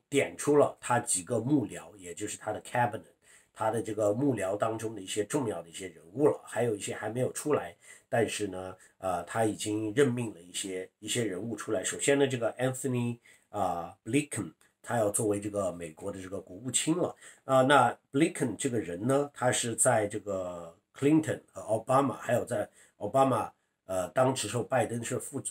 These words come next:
副总统的时候，在拜登手下一直在工作的。那所以呢，他有很多对国际事务，还有在国际关系，特别对欧洲，他有很多的这个老关系。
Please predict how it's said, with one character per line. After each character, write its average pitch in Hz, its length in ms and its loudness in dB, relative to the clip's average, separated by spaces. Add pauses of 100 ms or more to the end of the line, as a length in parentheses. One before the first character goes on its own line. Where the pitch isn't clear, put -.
(100)
副 139 200 -6
总 104 200 -4
统 - 160 -16
的 - 80 -20
时 107 60 -8
候， 92 80 -4
在 104 140 -4
拜 110 240 -2
登 135 180 -2
手 - 160 -6
下 85 220 -10
一 107 180 -12
直 85 140 -14
在 87 160 -8
工 160 240 -6
作 135 140 -2
的。 - 440 -20
那 120 220 2
所 127 180 2
以 123 60 2
呢， 113 120 0
他 123 220 0
有 104 100 6
很 85 360 -6
多 143 260 4
对 120 420 2 (480)
国 120 180 0
际 139 120 4
事 127 240 0
务， 95 140 -4
还 117 160 -2
有 104 80 0
在 117 140 0
国 107 180 -4
际 123 140 2
关 135 240 2
系， 123 180 0
特 - 180 -2
别 92 160 -2
对 92 180 -10
欧 127 260 0
洲， 127 260 -4
他 120 140 -6
有 110 100 0
很 - 200 -16
多 113 200 -8
的 95 60 -8
这 98 120 -14
个 104 80 -4
老 104 180 -8
关 101 280 -8
系。 - 240 -2